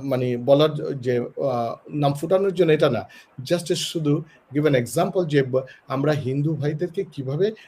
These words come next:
মনে করি এবং তাদের সাথে আমাদের যে সাম্প্রতিক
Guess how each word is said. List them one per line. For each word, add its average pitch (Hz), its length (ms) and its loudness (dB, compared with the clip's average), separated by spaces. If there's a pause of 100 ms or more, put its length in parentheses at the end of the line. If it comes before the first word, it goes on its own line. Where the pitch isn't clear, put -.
(140)
মনে 131 240 2
করি 120 280 -4 (220)
এবং 127 240 0
তাদের 139 260 2
সাথে 180 260 0
আমাদের 160 380 2
যে 151 140 2
সাম্প্রতিক 170 760 -4